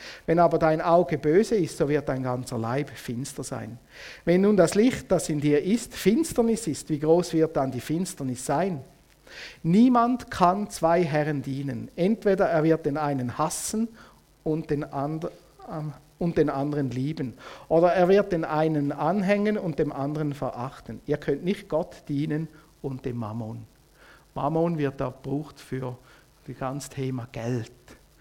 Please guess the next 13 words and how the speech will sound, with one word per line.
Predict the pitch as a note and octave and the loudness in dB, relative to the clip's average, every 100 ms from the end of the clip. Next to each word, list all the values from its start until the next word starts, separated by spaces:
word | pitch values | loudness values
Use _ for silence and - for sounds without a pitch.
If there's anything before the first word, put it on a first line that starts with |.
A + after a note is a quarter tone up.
| - - - | -20 -20 -14
Ihr | - | -10
könnt | C3+ C#3 D#3+ | -6 -4 -4
nicht | E3 | -8
zwei | - C#3+ E3 | -6 -4 -4
Herren | D3 D3 D3 C#3+ | -4 -6 -8 -8
dienen, | C3+ C#3+ C#3 B2 | -6 -8 -8 -12
es | - | -14
geht | - B2+ F#3+ | -8 -8 -8
nicht. | D3 G#2+ - - _ _ _ _ _ _ _ _ _ | -12 -16 -20 -20 _ _ _ _ _ _ _ _ _
Ist | - B2 | -10 -8
nicht | C3+ C3+ F#3+ | -8 -8 -8
möglich. | C3+ D3+ A#2+ - - - - - | -12 -10 -12 -14 -20 -18 -18 -12
Interessant, | - D3+ - D#3 G3 - - | -2 0 2 0 0 -6 -14